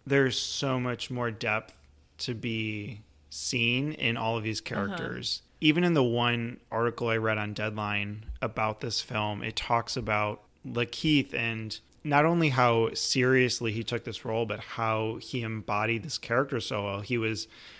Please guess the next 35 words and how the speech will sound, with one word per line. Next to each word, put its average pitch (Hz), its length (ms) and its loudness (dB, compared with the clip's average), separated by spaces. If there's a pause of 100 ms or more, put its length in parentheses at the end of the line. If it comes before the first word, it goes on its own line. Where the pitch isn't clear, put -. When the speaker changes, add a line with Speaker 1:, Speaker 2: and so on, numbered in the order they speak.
(120)
Speaker 1:
shaking 117 640 0
during 110 280 0
certain 113 300 -6
scenes. 110 480 -4
He 117 60 -4
had 110 60 0
to 107 60 -4
be 110 100 -4
taken 110 280 -2
to 113 60 -2
the 107 100 -2
hospital 110 640 -4
because 107 420 -6
he 113 80 -8
had 104 160 -6
such - 220 -6
high 104 180 -2
blood 107 240 -8
pressure. 104 600 -6 (220)
On 135 120 4
the 143 120 0
fiftieth 147 440 2
anniversary 117 880 -2
of 123 160 -6
the 120 120 0
day 113 300 2
that 110 180 -2
Fred 113 320 0
Hampton 110 560 -4
was 117 200 -6
murdered, 110 680 0 (220)
they 123 260 2
were 123 500 0 (340)
actually 117 460 0
shooting 107 760 0